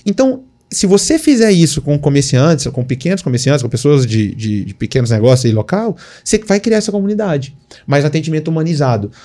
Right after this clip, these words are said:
Para de querer automatizar processo, você tá começando. Foi o que eu falei lá atrás. Óbvio, óbvio, você vai automatizar o processo manual,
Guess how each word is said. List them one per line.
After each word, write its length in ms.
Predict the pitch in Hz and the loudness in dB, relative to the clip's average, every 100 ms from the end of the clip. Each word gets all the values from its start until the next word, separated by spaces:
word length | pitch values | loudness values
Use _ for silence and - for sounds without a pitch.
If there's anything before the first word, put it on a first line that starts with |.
| - _ | -20 _
Para 200 | 175 190 | -2 -2
de 100 | 180 | -2
querer 160 | - 165 | -2 0
automatizar 560 | 170 170 160 165 151 | 0 0 -2 -2 -2
processo, 440 | 147 147 143 131 131 | 0 -2 0 -2 -2
você 60 | - | -6
tá 100 | 139 | -8
começando. 580 | 139 135 - 107 101 - _ - | -6 -6 -4 -4 -6 -12 _ -10
Foi 80 | |
o 40 | 131 | -8
que 40 | |
eu 40 | 135 | -2
falei 180 | 127 131 | 0 2
lá 80 | |
atrás. 440 | 131 127 107 98 - - - _ _ _ _ | 0 0 -2 -2 -8 -18 -20 _ _ _ _
Óbvio, 320 | 135 110 - - | 2 2 0 0
óbvio, 320 | 127 113 104 | 2 2 0
você 100 | - | -2
vai 160 | 104 110 | 0 0
automatizar 560 | 120 127 131 - 131 | 2 2 2 0 0
o 60 | 127 | 2
processo 420 | 123 107 117 113 | 2 2 0 0
manual, 560 | 110 104 101 123 165 | 0 0 0 0 -2